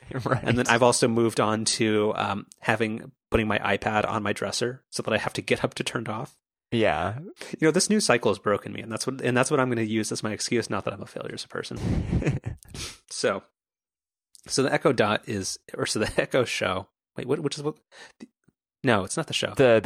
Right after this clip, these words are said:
Speaker 1: the, the, the, the stylish one.
Speaker 2: What's it called?
Speaker 1: The Echo Spot.
Speaker 2: Spot. Yeah.
Speaker 1: What is,
Speaker 2: Um,
Speaker 1: what is, what is wrong with you? <laughs>
Speaker 2: 'Cause Echo, well, it's kind of a portmanteau of Echo Sh-, uh, Echo Show and Echo Dot. So, yeah.
Speaker 1: Kind of.
Speaker 2: Um,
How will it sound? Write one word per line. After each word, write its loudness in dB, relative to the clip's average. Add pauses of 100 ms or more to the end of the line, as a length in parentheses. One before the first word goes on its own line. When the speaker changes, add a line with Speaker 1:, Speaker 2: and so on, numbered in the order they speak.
(180)
Speaker 1:
the, 8
the, 10
the, 6
the 2
stylish 6
one. -8 (800)
Speaker 2:
What's -2
it -2
called? 0 (640)
Speaker 1:
The 4
Echo 2
Spot. 2 (440)
Speaker 2:
Spot. 2 (180)
Yeah. -6 (400)
Speaker 1:
What -2
is, 4
Speaker 2:
Um, 4
Speaker 1:
what -2
is, -4
what -2
is 0
wrong 0
with -2
you? -2
<laughs> -8
Speaker 2:
'Cause -2 (120)
Echo, -2 (260)
well, 0
it's -2
kind -4
of 2
a 0
portmanteau -4
of -4
Echo -6
Sh-, -4
uh, -2
Echo -2
Show 0
and -4
Echo -6
Dot. -6 (160)
So, -4 (140)
yeah. -8
Speaker 1:
Kind 0
of. -4 (960)
Speaker 2:
Um, 4